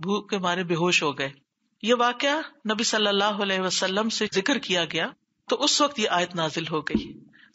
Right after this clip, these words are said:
"उहिल्ल लकुम लैलतस सियामि रफसु इला निसाइकुम", कि तुम्हारे लिए रोजों की रात अपनी बीवियों के पास जाना हलाल कर दिया गया। इस पर सहाबा कराम बहुत खुश हुए, यानी खाना पीना भी सुबह तक, सहरी तक, और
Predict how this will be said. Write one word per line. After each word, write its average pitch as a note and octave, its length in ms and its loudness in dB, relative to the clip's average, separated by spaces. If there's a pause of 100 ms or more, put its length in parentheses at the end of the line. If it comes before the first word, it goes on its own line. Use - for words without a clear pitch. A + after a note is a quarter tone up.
(140)
"उहिल्ल C4+ 420 2
लकुम G#3+ 380 2
लैलतस G#3 520 2
सियामि F#3+ 600 2
रफसु F3+ 480 0
इला E3 280 2
निसाइकुम", D#3 840 -2 (280)
कि B3+ 60 0
तुम्हारे B3+ 440 2
लिए D4 200 2
रोजों A#3+ 380 4
की C4 180 0
रात G#3 460 0
अपनी G3+ 240 -2
बीवियों G3+ 320 0
के G#3+ 120 -2
पास F#3 240 2
जाना E3+ 300 0
हलाल E3+ 360 0
कर D#3+ 220 -4
दिया D#3 240 -6
गया। D3+ 280 -8 (400)
इस G#3 220 0
पर G#3 140 -2
सहाबा F3+ 420 0
कराम E3+ 380 -2
बहुत E3+ 240 -2
खुश - 320 2
हुए, D3+ 120 -4 (440)
यानी F3 160 -4
खाना F#3+ 320 2
पीना A#3+ 300 2
भी B3 140 0
सुबह B3 340 2
तक, C4 160 -2
सहरी A3+ 360 0
तक, C#4+ 220 -2 (240)
और A3+ 220 4